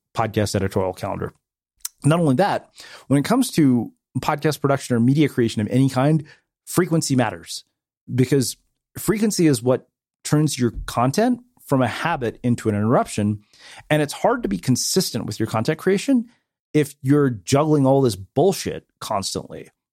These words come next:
You have to be able to streamline this process and eliminate all sorts of bottlenecks. So even my editor, Josh, and I almost never talk. Now,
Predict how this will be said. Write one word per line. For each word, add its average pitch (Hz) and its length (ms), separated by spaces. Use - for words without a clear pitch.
You 139 160
have 196 280
to 175 80
be 151 140
able 139 140
to 131 100
streamline 123 460
this 104 100
process 120 400
and 113 60
eliminate 117 340
all 113 140
sorts 107 240
of 107 80
bottlenecks. 113 640
So - 360
even 226 180
my 185 140
editor, 123 540
Josh, 110 480
and 113 80
I 107 200
almost 165 400
never 120 320
talk. - 280
Now, 139 280